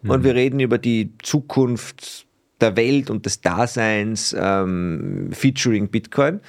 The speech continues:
Speaker 2: Mhm.
Speaker 1: Ich glaub, das erste Thema ist eines, das wirklich sehr, sehr viele Menschen beschäftigt. Und da habe ich auch schon einige Folgen dazu gemacht. Es gibt einfach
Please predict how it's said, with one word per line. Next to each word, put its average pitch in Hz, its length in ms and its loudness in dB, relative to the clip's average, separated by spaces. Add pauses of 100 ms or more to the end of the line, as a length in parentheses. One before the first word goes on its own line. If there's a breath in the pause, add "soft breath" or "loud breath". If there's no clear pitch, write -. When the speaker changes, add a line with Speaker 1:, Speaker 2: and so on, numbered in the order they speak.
(100)
Speaker 2:
Mhm. 90 300 -4 (460 loud breath)
Speaker 1:
Ich 139 120 0
glaub, 180 160 4
das 170 100 -4
erste 170 380 2
Thema 165 280 2
ist 151 120 -2
eines, 135 300 0
das 127 160 -2
wirklich 135 240 -2
sehr, 101 160 2
sehr 107 100 -6
viele 101 220 0
Menschen - 320 -4
beschäftigt. - 540 -4
Und 95 120 -4
da 90 80 0
habe 104 160 0
ich 117 100 -2
auch 104 80 0
schon 113 160 -4
einige 92 280 0
Folgen 82 640 -2
dazu 90 460 -2
gemacht. 73 440 -2
Es - 120 -8
gibt - 180 -6
einfach 107 340 0